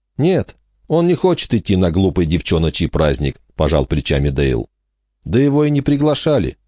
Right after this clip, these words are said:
Мама пообещала, что весь вечер они будут играть в монополию. По крайней мере, до тех пор,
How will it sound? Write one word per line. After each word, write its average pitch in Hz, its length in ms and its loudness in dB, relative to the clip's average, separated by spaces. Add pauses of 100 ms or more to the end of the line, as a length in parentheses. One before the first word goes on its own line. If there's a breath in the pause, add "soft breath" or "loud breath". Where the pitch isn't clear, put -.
(200)
Мама 139 300 0
пообещала, 139 640 0
что - 180 -2
весь 139 260 0
вечер 139 460 0
они 131 260 2
будут 139 340 0
играть 135 320 0
в - 40 -4
монополию. 127 680 0 (340)
По 90 120 0
крайней 147 380 2
мере, 139 320 0 (260)
до 98 200 0
тех 127 260 -2
пор, 151 260 2